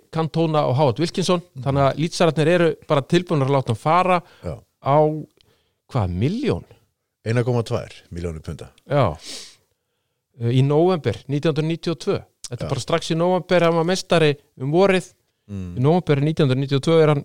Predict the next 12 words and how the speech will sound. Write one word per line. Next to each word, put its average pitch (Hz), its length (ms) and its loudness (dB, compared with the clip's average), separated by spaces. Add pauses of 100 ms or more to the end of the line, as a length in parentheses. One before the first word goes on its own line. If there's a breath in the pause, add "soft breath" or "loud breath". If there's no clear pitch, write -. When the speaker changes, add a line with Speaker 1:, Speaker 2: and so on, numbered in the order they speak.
(140)
Speaker 1:
kominn 156 240 4
til 127 120 2
Manchester 120 360 0
United 147 460 0 (760 soft breath)
og 117 80 0
Alex 139 180 2
Ferguson 143 400 2
segir 151 420 2 (120)
sínum 147 320 0
aðstoðarmanni 151 540 2
Brian 147 260 2
Kidd - 480 -4